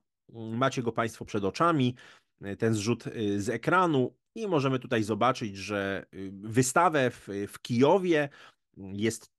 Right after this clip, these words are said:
to, to zdjęcie miał, e, Witold Jurasz, jak sam tutaj twierdzi, mm, właśnie wykonać w Kijowie podczas swojego wyjazdu do stolicy,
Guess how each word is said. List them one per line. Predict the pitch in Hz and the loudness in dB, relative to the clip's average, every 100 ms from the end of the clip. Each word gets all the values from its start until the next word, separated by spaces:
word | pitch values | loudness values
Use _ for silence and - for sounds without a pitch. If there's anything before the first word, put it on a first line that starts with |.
| _ _ _ _ 95 | _ _ _ _ -8
to, | - 123 107 | 2 2 4
to | 127 | 2
zdjęcie | 113 110 123 120 110 | 2 0 -2 -2 -4
miał, | 101 101 98 | -2 -2 -4
e, | 98 98 | -8 -8
Witold | 101 107 95 | -6 -4 -2
Jurasz, | 107 101 | 2 0
jak | 101 95 | 0 -4
sam | 107 | -6
tutaj | 98 95 | -4 -6
twierdzi, | - 110 98 95 98 - | -4 -2 -2 -4 -8 -8
mm, | 95 92 90 85 85 90 90 95 | -12 -10 -10 -10 -10 -10 -12 -14
właśnie | 90 98 95 - 101 | -14 -6 -6 -4 -6
wykonać | 87 101 110 101 90 - 85 95 | -4 -4 -2 -2 -2 -6 -10 -12
w | - | -6
Kijowie | 113 127 143 | 2 4 2
podczas | - 107 101 | 0 -6 -8
swojego | - 101 95 98 | -4 -2 0 2
wyjazdu | 107 131 139 123 | 4 4 4 2
do | 110 | -2
stolicy, | - 117 113 123 | -4 -4 -2 -2